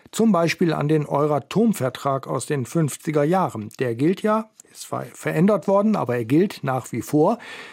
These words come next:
Im Artikel zwei steht da ausdrücklich die Aufgabe, Kernindustrien zu schaffen und zu entwickeln, um den Lebensstandard in den Mitgliedstaaten zu heben. Also etwas anders als das, wie es im Moment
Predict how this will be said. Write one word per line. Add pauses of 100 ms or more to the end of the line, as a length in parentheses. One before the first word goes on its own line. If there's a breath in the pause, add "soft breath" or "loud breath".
(180 loud breath)
Im
Artikel
zwei
steht
da
ausdrücklich
die
Aufgabe,
Kernindustrien
zu
schaffen
und
zu
entwickeln,
um
den
Lebensstandard
in
den
Mitgliedstaaten
zu
heben. (500 loud breath)
Also
etwas
anders
als
das,
wie
es
im
Moment